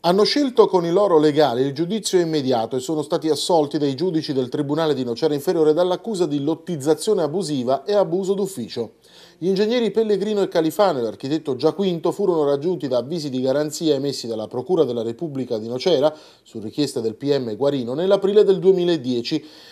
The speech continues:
insieme ad altre sessanta persone, a seguito di un'indagine del nucleo di polizia tributaria.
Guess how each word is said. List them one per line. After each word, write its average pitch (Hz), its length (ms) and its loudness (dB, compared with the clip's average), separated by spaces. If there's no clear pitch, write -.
insieme 202 360 2
ad 170 80 -2
altre 233 300 0
sessanta 226 560 0
persone, 110 560 -4
a 151 140 0
seguito 135 460 0
di 123 80 -4
un'indagine 139 640 -2
del 156 160 0
nucleo 190 300 0
di 135 100 -2
polizia 139 440 -2
tributaria. 110 680 -8